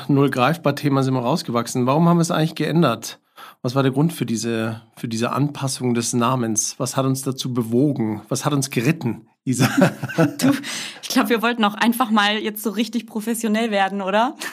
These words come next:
Speaker 1: Ja,
Speaker 2: <laughs>
Speaker 1: Ziel verfehlt. Das wird's hier nie werden, darauf könnt ihr euch verlassen. Es wird, es wird genauso unprofessionell bleiben wie vorher. Wir geben uns
Speaker 2: Na,
Speaker 1: Mühe.
Speaker 2: na, na.
Speaker 1: Na, es wird schon, es wird schon, äh, professioneller. Wir haben auf jeden Fall den Anspruch, euch, äh, regelmäßiger mit Podcast-Stoff zu versorgen.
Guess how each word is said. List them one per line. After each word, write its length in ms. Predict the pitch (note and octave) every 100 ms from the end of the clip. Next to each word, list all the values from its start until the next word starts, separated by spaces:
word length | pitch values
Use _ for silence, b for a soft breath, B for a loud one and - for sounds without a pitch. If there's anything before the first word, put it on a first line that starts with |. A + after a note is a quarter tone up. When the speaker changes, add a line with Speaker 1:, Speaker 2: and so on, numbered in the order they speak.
| B -
Speaker 1:
Ja, 360 | C#4+ C#4 - - -
Speaker 2:
<laughs> 200 | - -
Speaker 1:
Ziel 200 | - F3
verfehlt. 480 | E3+ - D#3 C#3 - - _ _
Das 240 | E3 F#3 G#3
wird's 160 | G3
hier 120 | -
nie 220 | E3+ F3+ G#3
werden, 320 | G3+ G3+ G3
darauf 300 | E3+ E3 E3
könnt 160 | F3
ihr 60 | E3+
euch 180 | E3 E3
verlassen. 600 | C#3 C3 E3+ F3 F3 E3+ - _
Es 220 | E3+ C#3
wird, 240 | C#3+ D3 C#3+
es 240 | - C3
wird 140 | C#3+
genauso 460 | C#3+ C3 C#3 D3+ D3+
unprofessionell 600 | D#3+ E3 E3 D#3+ C#3+ C#3+
bleiben 400 | C3+ A2+ - D3
wie 140 | A#2+ A#2
vorher. 280 | - D#3
Wir 80 | C#3+
geben 180 | C#3 -
uns 80 | -
Speaker 2:
Na, 60 | C4
Speaker 1:
Mühe. 140 | D3+
Speaker 2:
na, 180 | E3+ G#3
na. 460 | G#3 G3+ G3 F#3 F3 - _ _
Speaker 1:
Na, 200 | A2+ G#2+
es 120 | G#2+ -
wird 120 | G#2
schon, 200 | - A2
es 120 | - -
wird 120 | A2+
schon, 240 | - A2+
äh, 100 | A2+
professioneller. 540 | A2 C#3 C3 A#2+ B2 B2+
Wir 100 | B2+
haben 120 | C3
auf 140 | B2
jeden 120 | D3
Fall 120 | C3+ C3+
den 120 | C3
Anspruch, 320 | C3+ - C3
euch, 380 | - C3+ A#2+ -
äh, 80 | C#3
regelmäßiger 840 | A#2 A#2 D3+ F3 D3+ C#3+ C#3+ C3+
mit 160 | C3 B2
Podcast-Stoff 840 | - C#3+ - C3 - - C#3+ -
zu 160 | - C3+
versorgen. 640 | - B2 A#2+ C3 D3+ F#3+